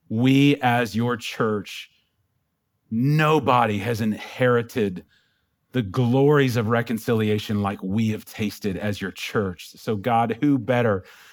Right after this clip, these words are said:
to give voice to the power of the cross than us who have already received it? Would you help us here at Northway to be bold with the gospel, to enter into these difficult spaces and shine the light of Jesus on them?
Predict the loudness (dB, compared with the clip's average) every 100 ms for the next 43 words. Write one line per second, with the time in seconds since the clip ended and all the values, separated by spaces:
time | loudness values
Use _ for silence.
0 | _ -2 2 2 2 -2 4 6 6 2
1 | -4 -4 -4 -4 0 4 4 4 2 -2
2 | -2 0 2 2 -2 -14 -6 -4 -2 -2
3 | -2 -4 -6 -4 -2 -4 -2 -2 -4 -6
4 | -12 -10 -8 -6 -10 -12 _ _ _ _
5 | -6 -4 0 0 0 0 0 -2 -4 -2
6 | -2 -2 -4 -6 -10 -10 -12 _ _ _
7 | _ _ _ _ _ _ _ _ -4 -2
8 | -2 0 2 4 2 -2 -4 -4 -6 -8
9 | -14 -16 _ _ _ _ _ _ _ _
10 | -10 -6 -2 0 2 2 2 0 -2 -4
11 | -4 -6 -8 -6 -6 -4 -6 -8 -8 -4
12 | -2 0 0 0 0 0 -2 -4 -4 -4
13 | -8 -6 -6 -8 -12